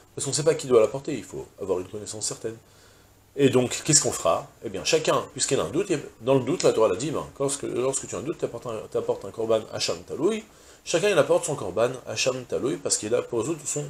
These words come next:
doute. Pourquoi est-ce qu'il fallait pas dire que c'était Rabbi Akiva dans la Mishnah, dans, dans cette Mishnah ? Parce que, comme ce que je, comme, comme ce qu'on, comme ce qu'on a dit, tout le monde est d'accord que dans le doute, tu dois apporter un korban khatat. Où il a parlé Rabbi Akiva ? Regardez, c'est dans une Mishnah précédente.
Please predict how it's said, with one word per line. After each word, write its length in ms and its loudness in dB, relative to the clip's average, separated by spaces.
doute. 160 -16
Pourquoi 220 6
est-ce 100 10
qu'il 140 2
fallait 180 8
pas 160 4
dire 260 0
que 60 -4
c'était 220 -4
Rabbi 240 -4
Akiva 320 -8
dans 100 -10
la 60 -14
Mishnah, 220 -16
dans, 360 -6
dans 80 -4
cette 240 -2
Mishnah ? 340 -12
Parce 160 0
que, 200 4
comme 120 4
ce 60 2
que 80 4
je, 220 0
comme, 180 2
comme 100 0
ce 60 0
qu'on, 220 -2
comme 180 0
ce 60 -4
qu'on 120 -2
a 60 2
dit, 180 -2
tout 100 2
le 60 6
monde 220 4
est 60 4
d'accord 360 6
que 80 -6
dans 160 -4
le 80 -8
doute, 200 -4
tu 100 -10
dois 120 4
apporter 180 -8
un 20 -12
korban 220 -4
khatat. 320 -8
Où 160 4
il 80 10
a 60 10
parlé 200 8
Rabbi 160 6
Akiva ? 320 0
Regardez, 400 0
c'est 160 -8
dans 140 0
une 100 -8
Mishnah 300 -2
précédente. 440 -4